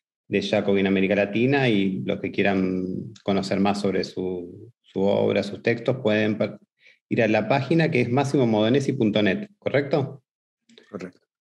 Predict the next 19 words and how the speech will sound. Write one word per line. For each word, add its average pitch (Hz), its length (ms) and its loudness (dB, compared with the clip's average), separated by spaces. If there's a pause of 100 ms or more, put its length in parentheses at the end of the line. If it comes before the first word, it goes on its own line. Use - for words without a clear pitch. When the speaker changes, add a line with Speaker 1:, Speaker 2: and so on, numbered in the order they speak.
(140)
Speaker 1:
Eh, 101 440 4
bueno, 98 760 2
ve-, 131 300 0
ha-, 117 260 -2
hago 135 160 2
una 135 240 2
pequeña 143 300 4
presentación 131 480 0
sobre 127 220 0
cuestiones 127 500 0
metodológicas 147 1120 0
para - 140 0
explicar - 320 -2
un 110 140 0
poco 110 260 0
cómo 110 220 0
es 104 40 0
la 107 120 0
sesión. 135 580 -2